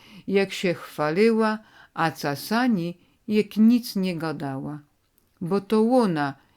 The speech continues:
jest moją rozą". Wrócił jeszcze do lisa.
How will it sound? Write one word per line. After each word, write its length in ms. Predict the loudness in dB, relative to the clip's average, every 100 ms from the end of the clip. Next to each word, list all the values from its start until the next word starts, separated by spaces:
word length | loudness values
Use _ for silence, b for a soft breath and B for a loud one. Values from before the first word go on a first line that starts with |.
| b
jest 380 | -2 -2 -4 -6
moją 580 | -2 2 2 4 4 4
rozą". 600 | 4 2 0 -4 -6 -8 -12 _ _ _ _ _ _ _ _ _ _ _ _ _ _ b b b b b b _ -4
Wrócił 680 | 2 4 2 0 -2 0
jeszcze 540 | -2 -4 -4 -6 -6 -4
do 180 | -4
lisa. 480 | -6 -8 -10 -12 -14